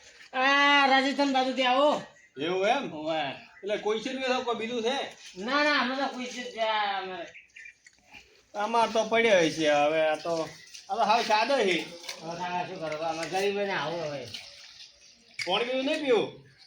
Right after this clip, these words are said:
Speaker 1: ના, અમે આગળના ઘરે પીધું.
Speaker 2: ઓ,
Speaker 1: આ
Speaker 2: ચમ-
Speaker 1: પાસે બાટલો થઈ ગયો, બાટલો ભરી આલ દો રહો.
Speaker 2: ઓ, ચમના ફરો હો?
Speaker 1: આ હવારનો.
Speaker 2: હવારના?
Speaker 1: હા, રાતે હોય પેલા આગળ રહ્યો ને ગમ ઈ હતો.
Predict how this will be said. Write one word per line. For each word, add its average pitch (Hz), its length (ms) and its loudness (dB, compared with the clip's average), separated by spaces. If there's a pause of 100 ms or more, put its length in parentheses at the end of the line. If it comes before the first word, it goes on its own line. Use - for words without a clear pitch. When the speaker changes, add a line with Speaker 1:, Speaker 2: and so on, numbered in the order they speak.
(240)
Speaker 1:
ના, 262 500 2
અમે 226 140 -2
આગળના 240 460 -2
ઘરે 190 180 -4
પીધું. 143 360 -10 (640)
Speaker 2:
ઓ, 160 160 0
Speaker 1:
આ 156 120 2
Speaker 2:
ચમ- 208 60 2
Speaker 1:
પાસે 240 200 2
બાટલો 240 340 2
થઈ 240 180 0
ગયો, 247 140 -2
બાટલો 233 260 0
ભરી 190 200 -6
આલ 185 160 0
દો 151 100 -8
રહો. 127 240 -8 (220)
Speaker 2:
ઓ, 151 240 -2
ચમના 202 300 0
ફરો 202 220 2
હો? 247 380 0 (560)
Speaker 1:
આ 220 320 0
હવારનો. 220 680 0 (600)
Speaker 2:
હવારના? 247 460 2
Speaker 1:
હા, 180 240 -6
રાતે 185 320 -2
હોય 196 280 -6
પેલા 190 220 -4
આગળ 180 400 -2
રહ્યો 190 240 -6
ને 247 100 -6
ગમ 208 240 0
ઈ 180 140 -6
હતો. 180 280 -2